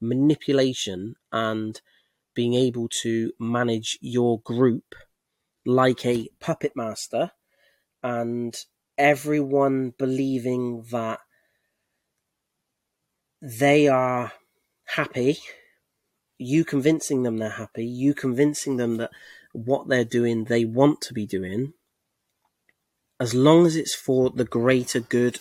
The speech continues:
of the group and it's not done maliciously, I believe it's a very useful tool. Again, a lot of people would disagree with me,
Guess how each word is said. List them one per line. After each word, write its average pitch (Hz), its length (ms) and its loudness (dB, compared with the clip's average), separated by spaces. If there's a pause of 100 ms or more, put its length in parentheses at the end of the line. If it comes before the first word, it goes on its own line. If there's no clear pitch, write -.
of 113 140 -4
the 107 100 -10
group 123 540 -2 (1900)
and 123 220 0
it's - 220 -6 (880)
not 131 580 4 (280)
done 135 340 4
maliciously, 143 1200 2 (1800)
I 131 120 0
believe 139 400 2
it's - 120 -6
a 123 40 -6
very 131 300 2
useful 123 720 -6
tool. 107 360 -6
Again, 165 520 4
a 147 40 0
lot 147 140 -2
of - 60 -12
people - 300 -8
would 135 100 -6
disagree 143 380 2
with 120 120 -4
me, 107 180 -12